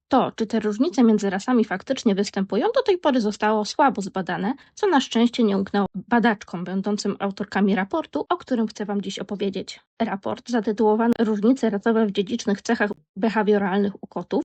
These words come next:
miał za zadanie określić, czy istnieją różnice w temperamencie i zachowaniu między poszczególnymi rasami kotów i czy obserwowane zachowania są dziedziczne.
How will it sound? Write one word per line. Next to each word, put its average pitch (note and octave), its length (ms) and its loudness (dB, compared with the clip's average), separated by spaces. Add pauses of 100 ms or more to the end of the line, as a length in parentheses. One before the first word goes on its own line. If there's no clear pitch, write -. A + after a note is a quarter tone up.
miał B3 220 6
za A#3+ 120 4
zadanie G#3 400 2
określić, - 720 -6
czy - 120 0
istnieją B3 520 4
różnice G3+ 420 0
w - 60 -14
temperamencie G#3+ 680 0
i C#4+ 120 -2
zachowaniu G3+ 480 2
między G#3 260 0
poszczególnymi G#3+ 680 0
rasami G#3 320 0
kotów - 440 -6 (720)
i C#4+ 120 -4
czy - 260 2
obserwowane G#3+ 600 0
zachowania G3 460 -2
są A3 180 2
dziedziczne. - 500 -2